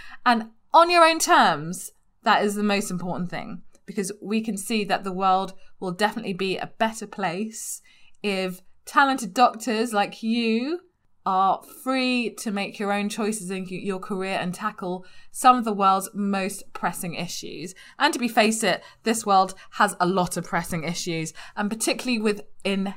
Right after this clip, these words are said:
healthcare. Before we get started, if you're someone that's investing in taking strides in your LinkedIn strategy this year in order to get the opportunity you want, tell me if you've ever experienced this.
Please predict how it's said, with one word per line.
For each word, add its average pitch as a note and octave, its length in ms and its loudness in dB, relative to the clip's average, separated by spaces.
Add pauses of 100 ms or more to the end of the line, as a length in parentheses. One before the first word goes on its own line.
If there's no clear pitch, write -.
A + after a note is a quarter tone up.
(140)
healthcare. G3 600 0 (880)
Before D4 240 2
we F#4 100 6
get A#3+ 140 0
started, G3 720 -2 (160)
if A3+ 80 0
you're E4 160 6
someone D#4+ 400 6
that's - 540 2 (260)
investing F#3 1120 2 (360)
in F3 140 -2
taking F3+ 420 -4
strides F#3+ 560 0
in F#3 140 -4
your F3 160 2
LinkedIn F3+ 640 0
strategy F3 540 -2
this D#3+ 300 -6
year D#3+ 460 0 (280)
in - 140 -6
order F#3 180 0
to E3+ 120 -6
get E3+ 180 0
the - 100 -2
opportunity - 600 -2
you E3 380 -4
want, F3 600 -2 (360)
tell D#4 200 2
me D4+ 120 2
if C4 80 0
you've A#3+ 200 -4
ever G#3 160 2
experienced - 720 -2
this. - 400 -12